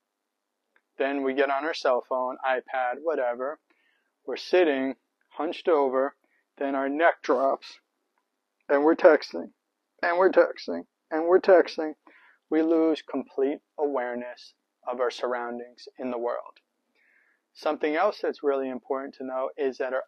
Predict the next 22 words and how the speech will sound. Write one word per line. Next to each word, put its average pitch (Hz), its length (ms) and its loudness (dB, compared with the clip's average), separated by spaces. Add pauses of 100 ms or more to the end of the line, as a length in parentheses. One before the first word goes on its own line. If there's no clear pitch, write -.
(100)
eyes 139 600 0 (260)
always 165 420 2
want 196 200 0
to 190 40 -8
be 214 160 0
level 135 400 -2 (680)
with - 180 0
the 151 80 -2
horizon. 143 560 0 (1800)
Okay, 135 280 -8 (180)
you 139 80 -6
understand 131 480 -8
that? 120 160 -12 (640)
Now, 143 520 -2
when 131 160 -6
we 135 80 -2
start 147 340 0
texting, 147 600 -2 (200)
the 151 80 -4
head 139 340 0
comes 131 360 -4
down, 131 380 2